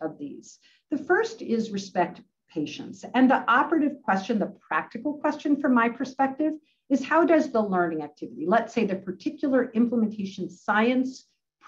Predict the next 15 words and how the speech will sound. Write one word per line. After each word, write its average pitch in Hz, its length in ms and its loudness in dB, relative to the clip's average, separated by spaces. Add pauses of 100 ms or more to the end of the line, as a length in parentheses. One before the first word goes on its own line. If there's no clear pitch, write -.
project 220 580 2
that 185 160 -8
someone 196 360 0
is 175 140 -2 (180)
planning, 147 420 -8 (1700)
how 330 120 6
does 440 220 2
that 208 320 4 (320)
project, 170 640 2 (140)
how 294 220 4
will 220 320 2
it - 200 -12 (140)
impact - 760 -2 (300)
patients' 214 440 -2
rights, 170 500 -4